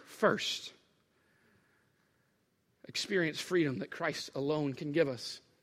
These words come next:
When I say freedom, listen to me, I mean freedom not only from the penalty of sin, freedom from the power of sin in your life,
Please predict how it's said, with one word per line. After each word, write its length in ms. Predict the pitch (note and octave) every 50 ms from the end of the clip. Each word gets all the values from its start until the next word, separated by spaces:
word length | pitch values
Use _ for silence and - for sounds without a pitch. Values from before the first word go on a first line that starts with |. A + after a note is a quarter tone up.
| _ _ _ _ _ _ _ _ _ _ _ _ - _ _ _ _ _ _ _ _ _ _ _ _ -
When 160 | - D#3+ D#3+ F#3
I 60 | G3
say 180 | - - F#3+
freedom, 320 | - - G3 F#3+ F3 D#3 D#3
listen 200 | E3 - F3 D3
to 120 | - D#3+
me, 100 | D3+ D3
I 120 | D#3 F3+ F#3+
mean 220 | F3 E3 D#3+ D3
freedom 440 | - - F3+ F#3 E3+ E3+ E3 D3 - - - - - - - _ - - - _ _ _ -
not 180 | F3 G3 G#3 - G3+
only 380 | F#3 G3+ G#3 G3 F3+ E3+ D#3
from 180 | - - D#3+ D#3
the 80 | D3+
penalty 480 | D3 - - F#3 F3 F#3 G3 F#3 G#3 G#3
of 100 | G#3 F#3
sin, 360 | - - G3+ G3+ G#3 A3+ A3+ - - _ _ _ _ _ _ _ _ _ _ _ _ _ _ _ _ _ - - - - - - - - _ _
freedom 400 | _ - - G#3 G3+ F#3+ F3+ E3+
from 320 | - - F3+ E3+ E3 D#3 D3+
the 240 | C#3+ D3 C#3 C3 - - - _ _ _ _ _ _ _ _ _ _ _ _ _ _ _ -
power 540 | - - F#3+ F3 F3+ F#3+ G3+ G#3 G#3 G#3
of 180 | G#3 G3+ F#3+ E3+
sin 400 | - - A3 G#3 G#3 G#3 G#3+ G3+ - - - - - _ _ _ _ _ -
in 100 | G3+ G3+
your 160 | G#3 G#3 G3+
life, 480 | G3 G#3 G#3 G#3 A3 G#3 - - -